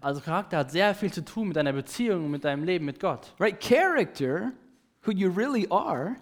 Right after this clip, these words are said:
Speaker 1: Charakter, das, was du wirklich bist,
Speaker 2: has everything to do with your relationship with people around you.
Speaker 1: hat auch mit jeder Beziehung, mit denen du Menschen stehst, zu tun.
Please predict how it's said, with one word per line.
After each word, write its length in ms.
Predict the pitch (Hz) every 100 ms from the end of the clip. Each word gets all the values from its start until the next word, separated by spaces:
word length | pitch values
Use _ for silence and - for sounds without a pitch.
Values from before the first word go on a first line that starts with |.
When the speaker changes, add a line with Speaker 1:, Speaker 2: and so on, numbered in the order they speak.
| - -
Speaker 1:
Charakter, 680 | 147 180 226 - 135 131
das, 260 | 127 170 185
was 140 | 165
du 80 | 156
wirklich 320 | 170 175 -
bist, 460 | 214 160 175 - - _ _ _ -
Speaker 2:
has 180 | 208 202
everything 480 | 254 269 240 233
to 100 | 214
do 260 | 170 202 277
with 200 | 190 -
your 100 | 208
relationship 1000 | 202 180 190 294 320 175 156 165 170 - _ _ _ _
with 220 | 185 185 185
people 400 | 233 226 196 175
around 440 | 170 220 320 151
you. 160 | 117 120 -
Speaker 1:
hat 160 | 151 175
auch 60 |
mit 140 | 175 175
jeder 140 | 196
Beziehung, 540 | 175 156 - 240 196 151
mit 120 | 135
denen 160 | 156
du 80 | 160
Menschen 340 | 160 196 - 143
stehst, 400 | - 139 143 -
zu 100 | -
tun. 380 | - 190 107